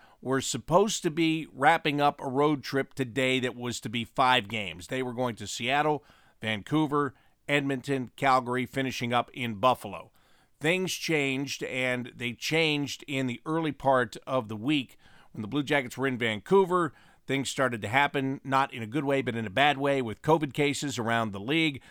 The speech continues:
especially in Calgary. As we finally got to Thursday with the Blue Jackets in Edmonton,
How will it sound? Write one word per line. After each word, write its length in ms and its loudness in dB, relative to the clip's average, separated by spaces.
especially 600 -4
in 180 -10
Calgary. 680 4
As 220 -4
we 100 -6
finally 400 2
got 380 0
to 500 -4
Thursday 760 0
with 120 -6
the 60 -6
Blue 140 -2
Jackets 400 0
in 180 -2
Edmonton, 680 0